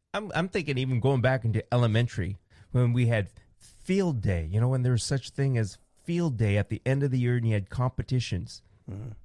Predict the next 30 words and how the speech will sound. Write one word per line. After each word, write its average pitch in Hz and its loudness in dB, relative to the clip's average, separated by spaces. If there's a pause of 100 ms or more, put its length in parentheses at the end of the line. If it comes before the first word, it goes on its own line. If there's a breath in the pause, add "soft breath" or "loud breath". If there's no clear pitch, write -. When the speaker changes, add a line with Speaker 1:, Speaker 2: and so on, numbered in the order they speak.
(140)
Speaker 1:
there 127 0
was 117 -2
first, 127 -2
second, 113 0
and 98 0
third. 101 -2 (180)
Speaker 2:
Right. 113 -2 (360)
Speaker 1:
Now, 101 2
red, 110 -2 (220)
uh, - -4
Speaker 2:
And 95 -2
Speaker 1:
oh, 110 2
Speaker 2:
no 107 4
one 113 2
Speaker 1:
sorry, 117 6
<laughs> - -
Speaker 2:
else. - 0
Speaker 1:
a 113 2
blue 123 2
ribbon, 170 0
a 123 2
red 131 2
ribbon, 135 0
and 120 0
I 117 2
think, 113 -4
was 110 -2
it 107 0
a 101 2
white 110 -2